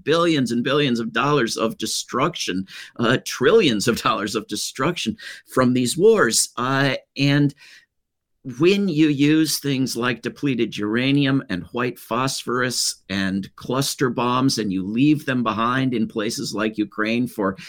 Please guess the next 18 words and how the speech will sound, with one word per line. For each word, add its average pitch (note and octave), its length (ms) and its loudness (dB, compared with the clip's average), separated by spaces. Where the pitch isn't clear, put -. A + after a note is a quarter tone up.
generations A#2+ 1000 2
to - 140 -2
come, B2+ 520 0
uh, A2 220 2
the A#2 460 2
disasters B2+ 760 0
are, A#2+ 340 2
are, A#2 160 0
are B2 200 2
mostly C#3+ 540 4
in C#3 120 4
the C#3 60 2
future. F3 680 -2
Uh, G#2+ 300 -6
I A#2 120 -2
mean, B2 300 2
and, C3+ 300 -2
and D3+ 260 2